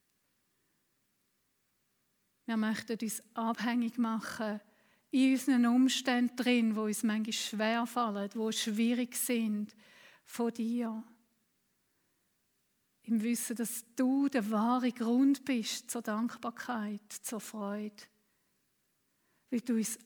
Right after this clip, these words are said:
alles kannst werden und möchtest werden. Und uns einlädst auch.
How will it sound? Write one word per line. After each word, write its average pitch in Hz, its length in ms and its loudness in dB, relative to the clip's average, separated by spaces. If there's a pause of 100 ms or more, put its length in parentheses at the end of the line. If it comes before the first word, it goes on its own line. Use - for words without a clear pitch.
(120)
alles 233 600 0 (240)
kannst - 360 -2
werden 202 440 -2
und 214 240 -2
möchtest 208 520 -2
werden. 196 480 -8 (680)
Und 233 180 6
uns 233 240 2
einlädst 269 800 2
auch. 196 420 -4